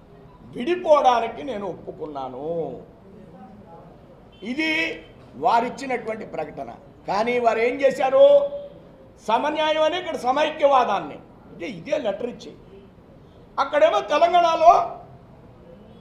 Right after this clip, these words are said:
విడిపోవడానికి అవకాశం కల్పించాం. ఇవి ఏంటి డబుల్ స్టాండర్డ్స్ ఇవి?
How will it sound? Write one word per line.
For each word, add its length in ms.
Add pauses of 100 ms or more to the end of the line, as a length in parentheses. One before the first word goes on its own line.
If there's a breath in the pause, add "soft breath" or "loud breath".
విడిపోవడానికి 840
అవకాశం 640
కల్పించాం. 840 (1500)
ఇవి 400
ఏంటి 480
డబుల్ 220
స్టాండర్డ్స్ 600
ఇవి? 420